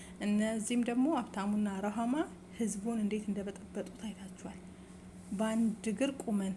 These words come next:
በሁለት ቦታ ተለያይተን ማለት ነው፣ ተከፋፍለን፣ ግማሽ የሮሃማ ግማሽ የሀብታሙ ሆኖ እነሱ ሁለቱም ተጠቀሙ፣ ገንዘብ ሰበሰቡ፣ ማስታወቂያ ሰሩ፣ ምን አሉ ምን አሉ። ቤት ተከራይተው አብረው እየኖሩ ነው፣ ቆይተዋል። ምን ጊዜ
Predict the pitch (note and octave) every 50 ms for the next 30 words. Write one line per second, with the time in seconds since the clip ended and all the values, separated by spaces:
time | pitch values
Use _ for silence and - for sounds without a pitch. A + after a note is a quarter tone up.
0 | - - - - G#3 G3+ G3 G3+ G#3 - - G3+ G#3 - G#3 G3 F#3 - G3+ F#3+
1 | F#3+ F#3+ F#3 F#3 F#3+ F#3 - A3 A#3+ B3+ G#3 A3 A3+ F3+ E3+ - - - F#3+ -
2 | G3+ - G3+ - - F3 F3 - - - - - - - - - - - - -
3 | - - - - G3 G3+ G3+ G3+ G3 G3+ A3 C4+ C#4+ - - A3+ G3 F#3+ F#3+ F#3+
4 | G3 G3 G#3 B3 C#4 C#4+ C4 G#3+ G3+ G3 G3 F#3+ F#3+ F#3+ G3+ - - - G3 F#3
5 | F3+ F3+ F3 F#3 G3 G#3 - - - - - - - - - - - G3+ G#3 -
6 | - A3 G#3 A3 A3 A3+ A3 - A#3+ B3 C#4+ F#4+ F4 - A3+ A3 G#3+ G#3+ - -
7 | B3 A#3+ B3+ D4+ E4 - - - D4 C4+ - - G3+ G3+ G3+ F#3+ - - - A#3
8 | G#3+ G#3+ G#3 G#3 G#3+ G#3+ G#3+ G#3+ G#3+ G#3 G#3+ G#3 G#3 G#3 G#3 G3+ - A3 G3+ G#3+
9 | - - - G#3 G3+ G#3+ A3 G#3+ G#3 G#3 - - G#3+ G3+ G3+ G3+ - G3+ G#3 G#3
10 | - G#3+ G#3 G3 G3+ G#3+ G#3+ G#3 G#3 G#3+ G#3+ G#3+ G#3+ G#3+ G#3+ G#3+ G#3+ G#3+ A3 G#3+
11 | A3 A3+ A#3 A#3+ C4+ D#4 C#4+ A3+ F#3+ F#3+ F#3 G3+ G3 G#3 F#3+ G3 G3 G#3 - G#3
12 | G3 F#3+ F#3+ G3+ G3+ G3+ G3+ G3 F#3 G3+ G3+ G#3 G#3 G#3+ A3 A#3+ B3+ C4+ D4 D4+
13 | D4 - - - - - - - - - A#3 G#3+ G3+ A3 G#3+ - A#3 A#3 A#3 -
14 | - A#3 A3+ A3 G3+ G#3 G3+